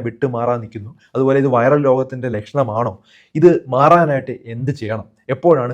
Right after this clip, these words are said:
ശ്രദ്ധിക്കേണ്ടത്, ഇത്തരം കാര്യങ്ങൾ വളരെ വ്യക്തമായിട്ട് മനസ്സിലാക്കുക. ധാരാളം ആളുകളുടെ അറിവിലേക്ക് ഇത് ഷെയർ ചെയ്ത് കൊടുക്കുക.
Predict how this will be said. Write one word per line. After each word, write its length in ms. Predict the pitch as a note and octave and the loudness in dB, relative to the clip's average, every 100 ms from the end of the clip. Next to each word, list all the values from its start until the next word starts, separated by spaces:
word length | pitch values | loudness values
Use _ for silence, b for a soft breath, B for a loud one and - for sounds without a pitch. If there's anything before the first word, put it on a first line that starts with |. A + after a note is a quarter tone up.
| - | -10
ശ്രദ്ധിക്കേണ്ടത്, 520 | G#2+ A#2 A#2+ G#2 G#2+ A2+ | -8 -6 -6 -8 -10 -4
ഇത്തരം 200 | C#3+ C#3+ | -4 -2
കാര്യങ്ങൾ 280 | A#2 A2 C3 A2 | -2 -4 -6 0
വളരെ 200 | A2 E3 D3+ | 4 6 4
വ്യക്തമായിട്ട് 400 | - B2+ B2 A#2 | 0 -8 -6 -10
മനസ്സിലാക്കുക. 420 | G#2+ A2 G#2 B2+ D#3+ b - A#2 | -10 -12 -12 -14 -16 b -8 -2
ധാരാളം 380 | B2 C#3 D#3+ D#3 b b A2+ | 2 4 2 0 b b -4
ആളുകളുടെ 300 | A#2+ B2 A#2 | -2 -2 -4
അറിവിലേക്ക് 320 | A2 G#2+ G#2 G#2+ | -6 -8 -10 -10
ഇത് 60 | - | -8
ഷെയർ 120 | A2 | -8
ചെയ്ത് 140 | G#2+ | -10
കൊടുക്കുക. 220 | G#2 - | -14 -18